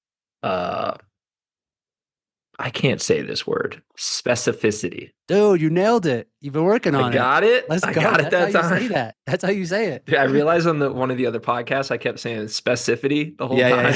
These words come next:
Speaker 2: yeah, yeah. <laughs> I was gonna make fun of you during that
Speaker 1: Specificity.
Speaker 2: podcast, but I think you were making a point, and I was
Speaker 1: Yeah.
Speaker 2: like, "I'll let it go." But you've been out here working, dude. My
Speaker 1: I've
Speaker 2: guy's
Speaker 1: been
Speaker 2: out
Speaker 1: out here,
Speaker 2: on his
Speaker 1: dude.
Speaker 2: grind. We're doing long runs. We're working on phonics. It's great.
Speaker 1: So, like, even, so, uh,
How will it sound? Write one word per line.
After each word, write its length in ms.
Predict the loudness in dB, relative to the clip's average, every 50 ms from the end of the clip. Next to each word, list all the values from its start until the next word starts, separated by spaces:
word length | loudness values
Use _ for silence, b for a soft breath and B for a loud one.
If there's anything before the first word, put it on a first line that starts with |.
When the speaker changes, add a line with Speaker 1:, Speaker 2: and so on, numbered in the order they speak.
| 2 2
Speaker 2:
yeah, 400 | 2 2 2 2 0 0 0 -2 -4
yeah. 380 | -6 -6 _ _ -12 -10 -8 -6
<laughs> 40 | -2
I 60 | -2
was 120 | 0 0
gonna 140 | 2 2 2
make 160 | 2 0 -2
fun 160 | -2 -2 -2
of 60 | 0 2
you 80 | 2
during 480 | 2 2 2 2 2 2 2 2 2 4
that 200 | 2 2 2 2
Speaker 1:
Specificity. 300 | 0 0 0 0 -2 -2
Speaker 2:
podcast, 240 | -4 -4 -4 -4 -4
but 180 | -6 -8 -8 -10
I 60 | -8
think 240 | -6 -6 -4 -2 0
you 60 | 0
were 60 | 0
making 280 | 2 0 -2 -2 -2 -2
a 40 | -4
point, 400 | -4 -2 -2 0 0 0 -2 -4 B B B B B B B B
and 120 | -8 -6 -4
I 80 | -2 -2
was 80 | 0
Speaker 1:
Yeah. 80 | 0 0
Speaker 2:
like, 240 | -2 -2 -2 -2 0
"I'll 140 | 0 0
let 140 | 2 0 0
it 100 | -2 -2
go." 200 | 0 0 0 0
But 180 | 0 0 -2 0
you've 80 | 2
been 120 | 2 4 4
out 120 | 4 4
here 120 | 4 4 4
working, 460 | 4 4 4 2 2 0 -4 -6 -4
dude. 240 | -4 -4 -2 -2 0
My 80 | 0
Speaker 1:
I've 60 | 2
Speaker 2:
guy's 180 | 4 4 2 2
Speaker 1:
been 100 | 2 0
Speaker 2:
out 180 | 2 2 2 2
Speaker 1:
out 40 | 2
here, 80 | 0
Speaker 2:
on 60 | 0 0
his 80 | -2
Speaker 1:
dude. 200 | -4 -6 -6 -4
Speaker 2:
grind. 540 | 0 0 2 4 4 6 6 4 4 2 -2 B B B B B B -8
We're 100 | -4 -2
doing 200 | 0 0 2 4
long 280 | 4 4 4 4 4
runs. 500 | 4 4 4 4 2 2 2 0 -2 b b b b b b -8
We're 120 | -4 -2
working 280 | 0 0 0 0 -2 -4
on 160 | -4 -6 -8 -4 0 2
phonics. 640 | 4 4 4 4 4 2 0 -4 -10 -14 -14 -14 _ _ _ _ _ _ _ _ B B B B B
It's 80 | B B
great. 260 | -4 -4 -2 -4 -6 -12 -18 _ _ _ _ _
Speaker 1:
So, 220 | -2 2 4 4 6
like, 280 | 6 6 4 2 0 -2 0
even, 560 | 0 2 2 0 0 0 0 0 -2 -2 -6 -12 -20 -20 _ _ _ -10
so, 160 | -4 -2 -2
uh, 200 | -2 -2 -4 -8